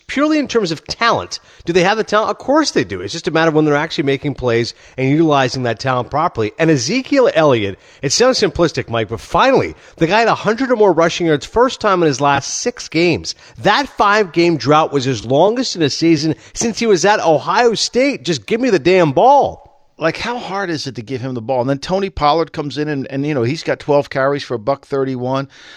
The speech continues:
Speaker 2: I mean, look, I always, I thought this game was about players, not plays. And whenever the game can be about players, not plays, that's why the Eagle game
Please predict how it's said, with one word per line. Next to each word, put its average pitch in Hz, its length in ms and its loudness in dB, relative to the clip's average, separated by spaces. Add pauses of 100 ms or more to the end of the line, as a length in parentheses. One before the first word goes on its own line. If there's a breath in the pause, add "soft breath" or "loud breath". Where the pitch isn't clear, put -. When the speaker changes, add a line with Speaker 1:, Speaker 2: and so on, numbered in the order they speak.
Speaker 2:
I - 60 -8
mean, 202 180 0
look, 220 200 0
I 185 180 0
always, 233 300 0
I 170 100 0
thought 196 360 -6
this 170 160 -6
game 147 340 -4
was 120 120 -6
about 117 420 -4 (380)
players, 131 600 0
not 123 260 -6
plays. 98 540 -6 (300 loud breath)
And 139 160 -2
whenever 147 480 0
the 214 80 -4
game 147 480 -4
can 123 220 -8
be 123 120 -4
about 113 400 -4
players, 123 540 0
not 120 220 -8
plays, 107 260 -6
that's 175 220 -4
why 226 160 0
the 151 220 -12
Eagle 170 260 -6
game 104 400 -8